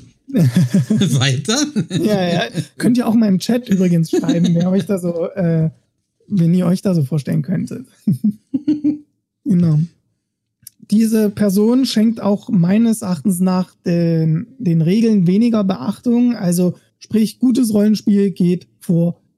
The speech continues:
Speaker 1: Regelkonsistenz und, äh, Regeleinhaltung.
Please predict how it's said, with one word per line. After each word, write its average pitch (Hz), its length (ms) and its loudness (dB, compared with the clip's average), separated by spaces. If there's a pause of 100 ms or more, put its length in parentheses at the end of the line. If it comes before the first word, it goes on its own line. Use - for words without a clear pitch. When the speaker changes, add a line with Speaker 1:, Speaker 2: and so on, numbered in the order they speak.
(160)
Speaker 1:
Regelkonsistenz 160 1080 0
und, 160 460 -2
äh, - 80 -4
Regeleinhaltung. 151 1080 -2